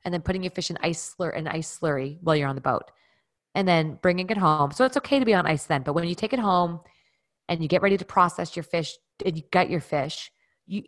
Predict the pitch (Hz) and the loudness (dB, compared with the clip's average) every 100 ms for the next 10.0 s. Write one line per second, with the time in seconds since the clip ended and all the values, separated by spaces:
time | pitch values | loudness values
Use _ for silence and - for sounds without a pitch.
0 | _ - 196 196 - 190 170 - - 143 | _ -4 -2 -2 -2 -2 -2 -2 2 2
1 | 113 - 175 - 190 - - 190 190 165 | 2 -2 -2 0 -2 -4 -2 -2 0 2
2 | 151 147 139 147 160 - - - _ _ | 2 2 -2 -2 -2 -2 -2 -6 _ _
3 | _ 196 190 196 233 240 196 - - 202 | _ -4 -2 -2 0 0 0 0 -2 -2
4 | 180 175 156 151 - - - - - 190 | -2 -4 -6 -6 -10 -10 -12 -16 -10 -6
5 | 180 202 196 202 180 165 160 156 - 156 | -4 -2 -2 -2 -4 -4 -6 -6 -8 -2
6 | 143 139 139 - _ _ _ - 220 196 | 0 0 -4 -10 _ _ _ -6 -4 -2
7 | 190 147 147 160 160 - 175 151 139 156 | -2 -2 0 -2 -2 -4 -2 0 0 -4
8 | - 156 165 151 139 165 - _ _ 156 | -6 -4 -2 0 -4 -6 -16 _ _ -10
9 | 156 156 147 139 135 - 160 147 165 - | -6 -4 -4 -6 -8 -6 -4 -4 -4 -12